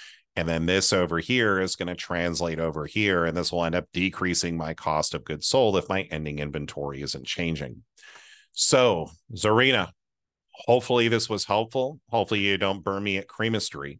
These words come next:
next time I come by. And I want that. Actually, I need to come by to your Creamistry. I think I should get free Creamistry. So you need to let me know when one of your friends is, like, working there so I can go in there and mention this video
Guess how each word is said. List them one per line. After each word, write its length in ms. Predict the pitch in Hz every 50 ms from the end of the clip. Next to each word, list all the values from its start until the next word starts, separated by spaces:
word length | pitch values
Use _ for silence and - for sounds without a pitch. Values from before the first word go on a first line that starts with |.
| _ -
next 200 | 76 - - -
time 160 | 87 85 85
I 80 | 82
come 240 | 82 - - 92 85
by. 440 | 80 82 85 87 87 87 92 90 85 - - - - - - _ _ _ _ -
And 100 | - 82
I 80 | 78
want 280 | 78 80 82 87 85 80
that. 180 | 90 82 - -
Actually, 340 | - 110 113 - - 120
I 60 | 101 107
need 140 | 113 127
to 80 | 131 123
come 260 | - - 120 110 95
by 240 | 98 95 98 98 92
to 120 | - -
your 120 | 92 85 -
Creamistry. 760 | - - - 95 85 90 87 - - - 92 85 82 82 82
I 140 | 85 87 82
think 240 | - 104 104 95 107
I 120 | 98 90
should 200 | 80 - - 85
get 240 | 78 92 95 92 -
free 260 | - - 92 90 85 85 - - -
Creamistry. 460 | 98 98 95 90 85 - - 80 78 -
So 100 | - 90
you 80 | 85
need 200 | 87 92 95 87
to 80 | 87 85
let 160 | 92 95 -
me 120 | 92 90
know 540 | 87 87 85 85 85 85 85 85 85 82 - - _ - - - _ _ _
when 140 | 92 82 82
one 140 | 85 87
of 60 | 92 90
your 120 | 90 87
friends 440 | - - 92 90 90 87 85 80 90
is, 100 | 82 87
like, 160 | 85 80 76 -
working 380 | 80 85 85 - - 90 85
there 200 | 85 85 85 82
so 180 | 80 - 92 82
I 80 | 76 73
can 240 | - 82 73 76
go 220 | 73 82 82 80 80
in 160 | 82 82 82
there 360 | 82 80 82 80 80 80 85 -
and 160 | 82 80 78 80
mention 340 | 82 85 85 - - 90
this 160 | 85 87 85 -
video 520 | 95 98 92 90 82 80 76 80 92 -